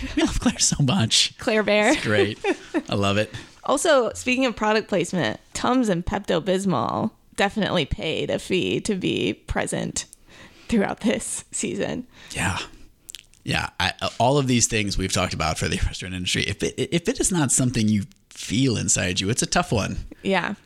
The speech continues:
Speaker 2: To, it, like, an outsider goes, "Eh, it might be fun. Might watch this and actually have a different feeling, a different take of, like, I will defend that person to the death." That person might be like, "Yeah, I'm not sure this is something I really wanna get into."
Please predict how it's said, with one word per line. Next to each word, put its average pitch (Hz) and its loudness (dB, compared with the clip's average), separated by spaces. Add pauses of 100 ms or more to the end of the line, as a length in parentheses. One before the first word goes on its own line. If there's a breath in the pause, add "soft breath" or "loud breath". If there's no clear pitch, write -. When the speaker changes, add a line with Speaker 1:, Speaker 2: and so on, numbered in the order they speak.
(160)
Speaker 2:
To, - -2
it, 135 0
like, 131 0
an 143 2
outsider 151 2
goes, 113 0
"Eh, 466 -2
it 320 4
might 220 4
be 160 2
fun. 156 0 (220)
Might 180 2
watch 160 2
this 139 2
and 120 -2
actually 117 0
have 110 2
a 101 -4
different 92 -2
feeling, 92 -4
a - -8
different 98 -2
take 98 -2 (480 soft breath)
of, 101 0
like, 95 0
I 101 2
will 98 2
defend 101 0
that 95 0
person 101 0
to 98 -4
the 87 -2
death." 90 0
That 98 -2
person 110 0
might 101 0
be 104 0
like, 104 -2
"Yeah, 196 0
I'm 180 0
not 254 -8
sure 196 -4
this 185 -2
is 180 0
something 180 -2
I - 0
really 90 0
wanna 98 2
get 92 0
into." 104 0